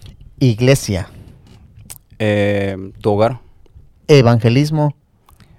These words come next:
Speaker 2: Obligación para, para los cristianos.
Speaker 1: Alabanza.
Speaker 2: Servicio a Dios de corazón.
Speaker 1: Ofrenda.
Speaker 2: Darle lo mejor a Él.
Speaker 1: Diezmo.
Speaker 2: Igual es básicamente despojarte de lo que tienes y dárselo.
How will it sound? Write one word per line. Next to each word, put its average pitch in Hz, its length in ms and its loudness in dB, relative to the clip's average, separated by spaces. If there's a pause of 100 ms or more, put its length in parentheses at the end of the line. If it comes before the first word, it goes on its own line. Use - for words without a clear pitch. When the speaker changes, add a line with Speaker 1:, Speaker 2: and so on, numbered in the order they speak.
(360)
Speaker 2:
Obligación 110 600 0
para, 92 300 0 (320)
para 98 160 -2
los 95 120 -8
cristianos. 104 540 -12 (520)
Speaker 1:
Alabanza. 139 880 2 (260)
Speaker 2:
Servicio 120 460 -6
a 113 40 0
Dios - 440 -6
de 104 120 -6
corazón. 110 180 2
Speaker 1:
Ofrenda. 147 460 0 (420)
Speaker 2:
Darle 120 380 0
lo 110 100 -4
mejor 104 240 -6
a 101 60 -4
Él. 98 160 -10 (300)
Speaker 1:
Diezmo. 123 600 -8 (380)
Speaker 2:
Igual 107 680 -4
es 104 380 -12
básicamente 104 760 -8
despojarte 101 560 -8
de 104 80 -8
lo 98 100 -8
que - 120 -12
tienes 127 400 -6
y - 20 -10
dárselo. 95 400 -10